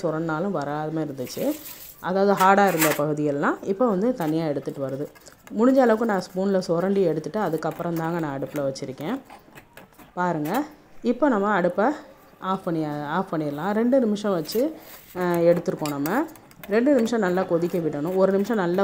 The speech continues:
கொதிக்க விட்டு, ஒரு நிமிஷம் open பண்ணிட்டு, இந்த மாதிரி சிம்ல வச்சு கொஞ்ச நேரம் கொதிக்க விடலாம். கொதிக்க விட்டாச்சு. இப்போ அடுப்பை ஆஃப் பண்ணிட்டு கீழே இறக்கி வச்சுக்கலாம். இறக்கி வச்சாச்சு பாருங்க. இந்த இறக்குன சூட்லயே நம்ம வந்து இதை வந்து நான் கே-,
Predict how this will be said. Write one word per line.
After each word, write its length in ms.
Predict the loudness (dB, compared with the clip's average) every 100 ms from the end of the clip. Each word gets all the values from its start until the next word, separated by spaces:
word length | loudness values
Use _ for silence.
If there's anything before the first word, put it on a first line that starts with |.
| 2
கொதிக்க 220 | 0 0
விட்டு, 140 | 0 2 2
ஒரு 80 | 0
நிமிஷம் 260 | -2 -2 -2
open 240 | 0 -2 -4
பண்ணிட்டு, 260 | -4 -2 -2 -2
இந்த 100 | 0
மாதிரி 160 | 0 0 -2 -6 -20 -10
சிம்ல 280 | -4 0 2 0
வச்சு 180 | -2 -4
கொஞ்ச 160 | -4 -4
நேரம் 200 | -6 -6 -8
கொதிக்க 240 | -8 -10 -10
விடலாம். 320 | -10 -12 -16 -20 -20 _ -10 2
கொதிக்க 240 | 4 6 4
விட்டாச்சு. 440 | 2 -2 -2 -2 -4 -4 -4
இப்போ 160 | -2 0 2
அடுப்பை 260 | 2 0 0
ஆஃப் 220 | 0 -2
பண்ணிட்டு 260 | -6 -4 -4 0
கீழே 220 | 0 0
இறக்கி 220 | -2 -6 -10
வச்சுக்கலாம். 460 | -10 -14 -8 -6 -6 -8 -10 -10 -12 -14 -16 -18 -20 -20 -20 -20 -4 2
இறக்கி 240 | 2 4
வச்சாச்சு 400 | 2 2 0 0 0
பாருங்க. 300 | -2 -2 -2 -2
இந்த 240 | 0 4 4
இறக்குன 300 | 4 2 0 0 0 -2 0
சூட்லயே 460 | -2 0 0 2 2
நம்ம 120 | 0 0
வந்து 140 | 2 2
இதை 100 | 2
வந்து 180 | 0 -2
நான் 120 | -2
கே-, 380 | -4 -4 -4 -4